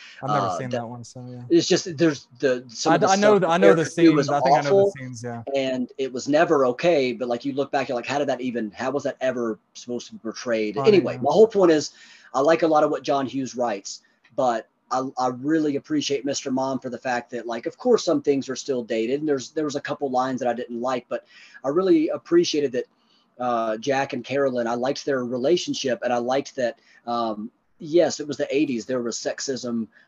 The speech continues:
Speaker 2: present, just like there still is now, but I liked that, um, the sexism wasn't being shown as being okay in Mister Mom. Like,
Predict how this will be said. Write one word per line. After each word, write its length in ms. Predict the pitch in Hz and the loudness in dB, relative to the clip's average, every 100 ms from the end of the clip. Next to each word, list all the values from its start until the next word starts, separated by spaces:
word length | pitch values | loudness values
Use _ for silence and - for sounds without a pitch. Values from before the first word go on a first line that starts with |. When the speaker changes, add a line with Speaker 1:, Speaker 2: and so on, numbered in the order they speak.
| _ - | _ -2
Speaker 2:
present, 500 | 147 127 113 110 110 110 _ - | 2 2 0 -6 -8 -18 _ -10
just 180 | 127 | -6
like 140 | 127 - | -6 -6
there 120 | 123 | -8
still 300 | - 151 127 | -4 -4 -2
is 140 | 117 120 | -4 -2
now, 240 | 139 131 | 0 0
but 100 | 131 | 0
I 80 | 127 | 0
liked 360 | 156 220 220 | 2 0 2
that, 200 | 175 151 _ _ _ _ _ 135 | 2 2 _ _ _ _ _ -2
um, 540 | 139 131 120 107 107 _ _ 123 | 0 2 0 -2 -8 _ _ -8
the 80 | |
sexism 640 | 143 - 160 - 170 143 139 | -6 -2 -2 -2 -2 -2 0
wasn't 340 | 151 147 147 _ _ _ _ _ - | 2 0 -2 _ _ _ _ _ -2
being 240 | 151 147 | 0 0
shown 440 | - 151 147 147 | 0 0 2 2
as 140 | 135 110 | -2 -4
being 360 | 131 143 135 127 | -4 -2 -2 -2
okay 680 | 139 135 - 165 123 87 87 - | -2 -2 -2 -2 -2 -4 -16 -10
in 420 | 117 107 98 92 | -6 -4 -6 -8
Mister 320 | 110 - 107 | -8 -6 -8
Mom. 380 | 98 101 85 85 | -6 -6 -8 -6
Like, 220 | 110 110 | -8 -8